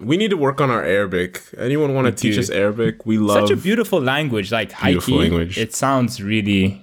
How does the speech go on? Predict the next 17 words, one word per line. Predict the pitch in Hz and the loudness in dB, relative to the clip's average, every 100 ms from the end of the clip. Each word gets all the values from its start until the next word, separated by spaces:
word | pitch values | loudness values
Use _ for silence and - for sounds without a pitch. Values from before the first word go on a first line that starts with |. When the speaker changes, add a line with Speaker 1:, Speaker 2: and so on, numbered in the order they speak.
| - | -4
Speaker 2:
really | 95 90 | -2 0
beautiful | 87 85 90 - 85 | 0 -2 -2 -2 0
when | 87 | 0
people | - 95 - | -2 -4 -4
speak | - - | -4 -4
Speaker 1:
It | - | -2
Speaker 2:
it. | - | -4
Speaker 1:
sounds | - - - - | -6 -6 -4 -4
really | - - | -4 -6
beautiful. | - - - - - | -6 -6 -6 -10 -4
I | 98 | -2
Speaker 2:
Um, | - 101 | 0 0
Speaker 1:
agree. | 104 107 - - - - - - - _ - | -2 -4 -10 -20 -20 -18 -18 -20 -20 _ -6
Yeah. | 151 240 247 226 - - - - | -2 -2 -4 -6 -12 -16 -16 -14
So, | - - 196 104 | -6 -2 0 0
Speaker 2:
but | |
yeah. | 107 113 | 2 0